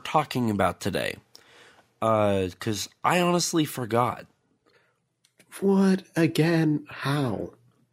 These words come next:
Speaker 2: How do you keep forgetting this?
Speaker 1: I mean, it's not like you know what we're talking about.
Speaker 2: But what if I do?
Speaker 1: But you don't.
Speaker 2: But what if I do?
Speaker 1: You clearly don't.
Speaker 2: How would you know?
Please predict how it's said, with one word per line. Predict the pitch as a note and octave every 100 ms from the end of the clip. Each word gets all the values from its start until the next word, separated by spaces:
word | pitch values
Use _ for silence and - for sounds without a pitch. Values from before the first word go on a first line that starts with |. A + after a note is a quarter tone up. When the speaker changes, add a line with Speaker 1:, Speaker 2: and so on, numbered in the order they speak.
| _
Speaker 2:
How | -
do | F#3+
you |
keep | G3 F#3+ F#3+
forgetting | C3+ A#2 A2 G#2+
this? | - - - _ _ _ _ -
Speaker 1:
I | B2
mean, | C3 C3+ C3 B2 -
it's | - A2+ C3+
not | B2+
like | A#2 A2 -
you | C#3+
know | E3 C#3
what | G#2 E2+
we're | F#2
talking | F2+ F#2+ F2 - F2+
about. | F2 D#2+ E2+ F2+ - _ _ _ _ _ _ _
Speaker 2:
But | -
what | B2+ B2
if | A#2+ B2
I |
do? | A2+ D3 D#3 F2+ - _ _ _ _ _ _ _ _ -
Speaker 1:
But | G#2
you | A2 A2+
don't. | G#2+ B2 F3+ D#3 - - - _ _ _ _ -
Speaker 2:
But | C3+
what | C3
if | C3+ -
I |
do? | C#3 G#3+ A2+ - _ _ _ _ -
Speaker 1:
You | B2+ B2+ -
clearly | - B2+ B2 G#2+ G#2
don't. | F#2 E2+ D#2 B1+ - - - _ _ _ _ _ _ _ _ -
Speaker 2:
How | A2
would | G#2+ G#2
you | B2+
know? | F#3 F#2